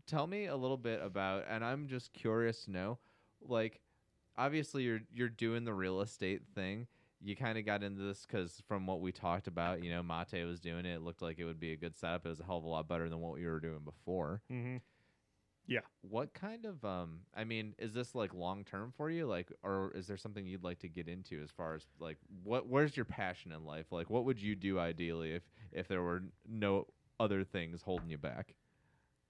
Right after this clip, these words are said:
Speaker 2: I don't know, to tell you the truth. Um, I, I did always like houses and
Speaker 1: Hmm.
Speaker 2: stuff. That's kinda how we, you know, same thing with Mata. We got a,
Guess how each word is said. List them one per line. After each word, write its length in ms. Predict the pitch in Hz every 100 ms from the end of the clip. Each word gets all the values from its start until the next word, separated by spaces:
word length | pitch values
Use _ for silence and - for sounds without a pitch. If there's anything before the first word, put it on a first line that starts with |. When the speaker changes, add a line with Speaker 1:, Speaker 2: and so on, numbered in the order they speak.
| _ _ -
Speaker 2:
I 200 | 254 302 _
don't 440 | - 277 294 214 185
know, 260 | 208 226 165
to 160 | 110
tell 240 | - 113 107
you 60 |
the 100 | 107 107
truth. 460 | - 117 110 104 - -
Um, 460 | 127 135 135 131 117 - -
I, 140 | 139 131 - _ _ _ _ _ _ _ _ _ _ _ _ _ _
I 60 | 147
did 300 | 127 214 240
always 520 | - 147 151 135 104
like 320 | 117 120 120
houses 420 | - 117 113 123 110
and 80 | 117
Speaker 1:
Hmm. 40 |
Speaker 2:
stuff. 260 | 95 120 113
That's 180 | 117 110
kinda 260 | - 113 110
how 240 | 110 107
we, 340 | 104 107 107 - _ - 98
you 80 | 117
know, 220 | 98 95 _ _ _ _ _ _ _ -
same 220 | - 127 110
thing 140 | 107
with 80 | 98
Mata. 480 | 104 117 113 104 101
We 120 | 104
got 180 | 104 101
a, 140 | 98